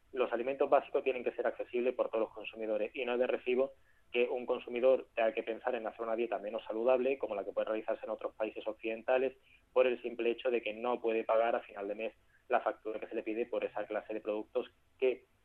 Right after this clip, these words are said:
se supone que son más, que son más saludables, ¿no? Y un ejemplo claro de ello lo encontramos con el aceite de oliva, ¿no? Está demostrado científicamente que el aceite de oliva es muchísimo más sano que el uso de otras grasas animales, como se utilizan en el norte de Europa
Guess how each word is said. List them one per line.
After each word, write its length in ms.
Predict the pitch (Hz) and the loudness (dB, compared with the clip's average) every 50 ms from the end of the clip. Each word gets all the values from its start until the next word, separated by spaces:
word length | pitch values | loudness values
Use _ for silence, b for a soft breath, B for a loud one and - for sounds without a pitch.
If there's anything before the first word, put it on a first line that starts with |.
| _ - | _ -10
se 100 | - 110 | -8 -6
supone 420 | 113 113 - 113 110 117 113 - b b b b b b b - - | -6 -2 -2 -2 -2 -2 -6 -10 b b b b b b b -4 -4
que 80 | 117 | -4
son 240 | - - 107 104 107 | -2 -2 -6 -6 -4
más, 400 | 107 104 104 104 101 101 98 - - - | -4 -4 -2 -2 -2 -4 -6 -8 -8 -4
que 120 | - 117 | -4 -4
son 220 | - - 110 107 110 | -2 -2 -6 -4 -4
más 280 | 110 107 107 104 - | -6 -4 -4 -4 -4
saludables, 460 | - 107 104 98 101 107 104 101 98 110 | -6 -6 -4 0 0 0 0 0 -2 -4
¿no? 80 | 127 - | -4 -2
Y 100 | - 135 | 0 0
un 80 | 135 | 0
ejemplo 360 | 139 135 - 127 - 123 117 | 0 0 -2 -2 0 0 0
claro 280 | - 120 120 120 123 120 | 4 4 4 6 6 4
de 80 | 120 117 | 4 4
ello 140 | 117 127 | 4 4
lo 80 | 131 127 | 4 4
encontramos 380 | 123 120 110 107 110 110 - - | 2 0 -2 -2 -2 -4 -4 -6
con 120 | 110 110 | -6 -4
el 80 | 104 95 | -4 -4
aceite 240 | - - 98 - | -6 -6 -8 -4
de 60 | 98 101 | -4 -2
oliva, 320 | 104 127 123 113 98 95 | 2 2 2 2 0 -2
¿no? 120 | 107 170 _ b b b b b b b - 113 | -4 -10 _ b b b b b b b -8 -8
Está 220 | 117 - - 120 | -6 0 2 2
demostrado 400 | 117 120 120 110 - 120 120 - | 2 2 0 -2 0 0 -2 0
científicamente 720 | - 113 110 117 107 - 113 - 113 120 139 151 143 135 131 | 0 -4 -4 -6 -6 -6 -4 -4 -2 -2 -2 -2 -2 -2 0
que 60 | - | 0
el 80 | 110 - | 0 -2
aceite 220 | - 110 110 117 | -2 -6 -2 -2
de 40 | 110 | 0
oliva 380 | 113 123 123 123 123 - - | 0 2 2 2 2 4 2
es 80 | 131 123 | 2 0
muchísimo 420 | 120 120 113 - 117 - 120 120 | 0 -4 -8 -8 -8 -8 -6 -2
más 160 | 120 117 107 - | -2 -2 -2 0
sano 260 | 135 143 139 123 104 | 0 0 0 0 -2
que 120 | - 104 | -2 -2
el 60 | 107 | -2
uso 160 | 123 127 - 127 | -2 0 2 0
de 60 | 117 | 0
otras 180 | - 104 104 - | 2 -2 0 0
grasas 260 | 110 107 - 110 - | 0 -2 -2 -4 -8
animales, 380 | 107 113 113 123 143 143 135 - | -8 -6 0 0 0 0 0 -2
como 200 | - 110 120 - | -6 -12 -12 -10
se 200 | - 110 104 101 | -6 -4 -4 -4
utilizan 360 | - - 104 101 - 107 104 | -6 -8 -12 -10 -8 -8 -8
en 80 | 101 101 | -8 -10
el 100 | 101 107 | -10 -8
norte 240 | 104 98 - - 98 | -10 -10 -8 -6 -6
de 80 | 101 | -4
Europa 420 | 104 113 143 151 - 185 196 190 | 2 2 2 4 4 4 2 2